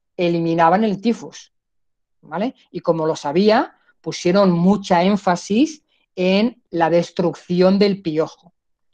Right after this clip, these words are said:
¿A través de co-, de qué dos sistemas destruían el piojo? De un sistema químico, como es el empleo del ácido cianhídrico, o un sistema físico, como es el calor seco.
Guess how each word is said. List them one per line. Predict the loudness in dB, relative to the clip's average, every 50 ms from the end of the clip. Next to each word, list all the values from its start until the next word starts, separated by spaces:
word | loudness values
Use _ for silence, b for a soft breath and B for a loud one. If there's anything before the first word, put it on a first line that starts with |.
| b b b b b _ _ _ _ _ _ _
¿A | -2 -2 0
través | 2 2 4 4 4 4 6
de | 4 4 6
co-, | 6 6 8 8 6 6 4
de | 2 0 2
qué | 2 2 4
dos | 4 2 2
sistemas | 0 -4 -6 -2 -2 -2 -2 -2 -2 -2 -2 -2 -2 -4 -6 -10
destruían | -10 -4 -2 -2 -2 -4 -6 -6 -2 0 0 0 2 0 0 0
el | -2 -4 -4 -4
piojo? | -2 0 2 2 0 0 -4 -12 -16 -18 -20 _ _ _ _ _ _ _ _ _ _ _ _ _ _ _ _ _ _ _ _ -14
De | -10 -10
un | -8 -8
sistema | -6 -4 -2 -2 -2 -2 -4 -4
químico, | -4 -2 0 0 0 0 -2 -2 -2 -2 -2 -4 -6 -12 _ _ _
como | -8 -8 -6 -4 -4
es | -4 -2
el | -2 -2
empleo | -2 -2 -2 -2 0 0 0 0
del | 0 0 -2
ácido | -2 -2 -2 -4 -4 -4
cianhídrico, | -4 -4 -4 -2 -2 -2 -2 -2 -2 -2 -2 -4 -4 -4 -4 -4 -4 -6 b b b b b b b _
o | -6
un | -4 -4 -4
sistema | -6 -6 -6 -2 -2 0 0 0 -2
físico, | -2 -4 -2 -2 -2 -2 -4 -4 -2 0 0 0 0 -2
como | -4 -8 -6 -6 -4
es | -2
el | -2 -2
calor | 0 0 0 0 0 -2
seco. | -4 -8 -8 -10 -8 -10 -14 -16 -16